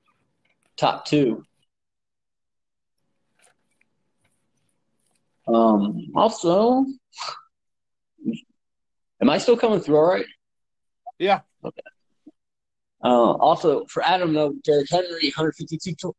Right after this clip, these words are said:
Speaker 1: total yards and a T D, twenty-four points, almost got him there. He needed Deontay Johnson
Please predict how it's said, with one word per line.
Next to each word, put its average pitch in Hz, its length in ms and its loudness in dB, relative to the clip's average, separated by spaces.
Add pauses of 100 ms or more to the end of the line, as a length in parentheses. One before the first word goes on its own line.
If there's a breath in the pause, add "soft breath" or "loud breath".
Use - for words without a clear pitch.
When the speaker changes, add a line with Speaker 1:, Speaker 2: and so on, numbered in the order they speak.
(180)
Speaker 1:
total 175 180 6
yards 165 340 6 (160)
and 165 140 0
a 156 60 -4
T 185 320 -10
D, 214 680 -4 (400)
twenty-four 190 400 -6 (100)
points, 247 300 2
almost 226 300 -4
got 302 240 4
him 277 120 2
there. 247 300 -4 (540)
He 151 80 -2
needed 185 320 2
Deontay 196 540 4
Johnson 180 720 2